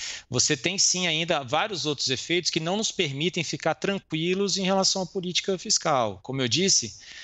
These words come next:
ela, o, o governo tem uma visão de que ela, da forma que está hoje, ela é suficiente. Ela vai trazer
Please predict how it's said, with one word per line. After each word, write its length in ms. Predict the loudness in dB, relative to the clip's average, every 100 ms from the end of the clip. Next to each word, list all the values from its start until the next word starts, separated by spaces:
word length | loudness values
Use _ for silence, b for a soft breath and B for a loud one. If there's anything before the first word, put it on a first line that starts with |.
| B B -2
ela, 460 | 0 2 2 2
o, 140 | 0 -4
o 180 | -6 -4
governo 460 | -4 -2 -2 -2
tem 120 | -2
uma 140 | 0 2
visão 380 | 2 2 0 -2
de 100 | 0
que 140 | 2
ela, 420 | 2 2 0 -4
da 120 | -6 -4
forma 360 | 2 2 2
que 80 | 0
está 200 | 0 0
hoje, 260 | 0 0 2
ela 160 | 4
é 180 | 2 0
suficiente. 1300 | 0 0 0 -2 0 2 2 0 0 0 -2 -4 -14 _ -8
Ela 180 | -4 0
vai 200 | 0 -2
trazer 600 | -2 -2 0 0 0